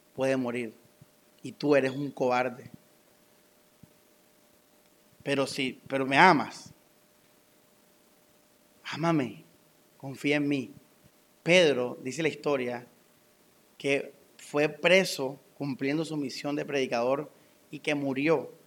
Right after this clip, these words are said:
crucificado al revés. Pedro al final confió en, en Jesús.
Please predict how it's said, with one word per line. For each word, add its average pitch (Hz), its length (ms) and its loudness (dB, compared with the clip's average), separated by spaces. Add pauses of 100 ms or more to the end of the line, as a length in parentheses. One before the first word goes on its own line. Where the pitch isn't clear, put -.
(300)
crucificado 135 840 -2
al 117 100 -6
revés. 110 420 -10 (2000)
Pedro 185 300 6
al 202 80 4
final 156 640 0 (320)
confió 165 480 -2
en, 180 180 2
en 156 260 -4
Jesús. 185 520 -6